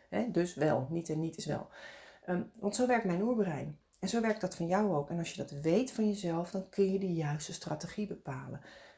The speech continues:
En het zijn allemaal open deuren. Ik ga je niks nieuws vertellen. Maar zorg dat je op een aparte werkplek zit. Zet even een koptelefoon op. Ehm, wat heel belangrijk is, en dat moet ik zeggen, dat vergeten wel veel mensen,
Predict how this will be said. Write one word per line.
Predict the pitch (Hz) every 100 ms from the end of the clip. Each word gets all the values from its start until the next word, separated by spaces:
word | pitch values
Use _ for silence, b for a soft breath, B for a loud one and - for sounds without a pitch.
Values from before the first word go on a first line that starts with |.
| B
En | 190 190
het | 180
zijn | 185
allemaal | - 220 247 -
open | 214 214 202
deuren. | 196 190 196 185 190 B B B
Ik |
ga | - 160
je |
niks | 165 214 233 -
nieuws | 208 202
vertellen. | 185 160 165 156 165 B B
Maar | - 180
zorg | - 160 165
dat | - 175
je | -
op | 190
een | 202
aparte | 196 202 202 202
werkplek | 185 180 180 175 170
zit. | - 180 175 - B
Zet | B 185 196
even | 196 220
een | -
koptelefoon | 214 208 196 190 180 190 185 185
op. | - 175 180 - B B B B
Ehm, | 175 -
wat | 170 175
heel | 175 254 220
belangrijk | 196 208 208 202
is, | 202 202
en | 185
dat | 180 226
moet | 214
ik | 202
zeggen, | - 185 180
dat | 165 -
vergeten | - 190 185 165
wel | 160
veel | - 220
mensen, | 226 208 208 -